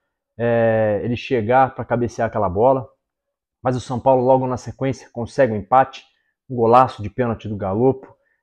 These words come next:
ele vai ajudar muito o São Paulo nesse quesito, e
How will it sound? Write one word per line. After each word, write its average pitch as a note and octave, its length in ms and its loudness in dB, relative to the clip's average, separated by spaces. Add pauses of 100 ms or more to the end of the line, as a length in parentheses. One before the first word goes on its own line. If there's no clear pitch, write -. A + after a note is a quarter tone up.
(100)
ele G#2+ 120 -6
vai A#2 120 2
ajudar A2 260 -4
muito A#2 680 -2 (140)
o G#2+ 60 -20
São A2 220 -12
Paulo G#2+ 460 0 (360)
nesse C3 340 -2
quesito, G#2+ 560 -4 (720)
e A#3+ 300 0